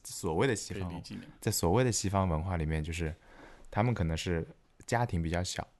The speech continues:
Speaker 1: 就是团体和我会比较大，我会最大，他们在乎社会，在乎世界，然后在乎自己，不是很，家-，家庭相对来说会小一点。那我们的话是家庭是最大的。那我在那个，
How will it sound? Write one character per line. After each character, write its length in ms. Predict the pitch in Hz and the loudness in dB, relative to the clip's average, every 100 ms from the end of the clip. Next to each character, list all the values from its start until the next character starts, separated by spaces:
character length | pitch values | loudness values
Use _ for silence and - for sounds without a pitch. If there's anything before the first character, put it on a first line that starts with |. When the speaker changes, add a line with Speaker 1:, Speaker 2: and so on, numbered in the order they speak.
| _ - | _ -6
Speaker 1:
就 140 | - | -2
是 60 | 87 | -2
团 320 | - 78 92 | -2 -2 -2
体 200 | - 80 | -2 -4
和 300 | 78 82 80 160 - | -2 -2 0 -2 -6
我 240 | 110 82 73 | -4 -2 -2
会 180 | - 90 | 0 0
比 80 | 80 | 0
较 60 | 76 | -4
大， 200 | - 82 - | -8 -10 -8
我 180 | - 85 | 0 0
会 120 | 80 | 2
最 160 | 98 101 | 0 2
大， 120 | 87 | 0
他 140 | 85 113 | 2 0
们 100 | 113 | 2
在 160 | 117 | 0
乎 120 | 104 | 2
社 220 | 104 - 98 | 2 2 2
会， 240 | 120 87 | 2 0
在 180 | - 104 | -2 -2
乎 120 | 107 | -2
世 180 | - 110 | 0 -2
界， 240 | 87 92 - - - - - - | 0 -4 -4 -20 -20 -20 -20 -6
然 120 | 85 | -2
后 60 | 92 | 2
在 140 | 127 | 2
乎 140 | 120 | 2
自 180 | 117 143 | 0 -2
己， 280 | 107 - - _ _ _ _ - | -4 -6 -10 _ _ _ _ -4
不 120 | 98 | 0
是 200 | - 139 | 2 2
很， 280 | 107 80 76 _ _ _ _ - - | 0 -4 -4 _ _ _ _ -12 -8
家-， 220 | - 127 | 0 0
家 180 | 120 135 | 2 2
庭 140 | 135 92 | 4 4
相 180 | 139 | 4
对 120 | 143 113 | 4 2
来 100 | 82 | 0
说 120 | 95 | -2
会 120 | 107 | -2
小 200 | - - - | -4 -8 -8
一 60 | 90 | -10
点。 160 | - - _ - | -10 -16 _ -12
那 120 | - 120 | 0 4
我 160 | 92 | 4
们 120 | 76 | 4
的 60 | 80 | 2
话 160 | 107 92 | 0 -2
是 240 | - - - | -2 -4 -2
家 180 | 101 | -2
庭 140 | 98 82 | -2 -4
是 80 | 87 | -6
最 180 | - 110 | -4 -4
大 120 | - | -6
的。 60 | - - _ _ _ - | -16 -20 _ _ _ -4
那 120 | 113 | 0
我 200 | 95 78 | 4 4
在 160 | 76 107 | 4 2
那 160 | 101 | 2
个， 200 | 87 76 | 2 -2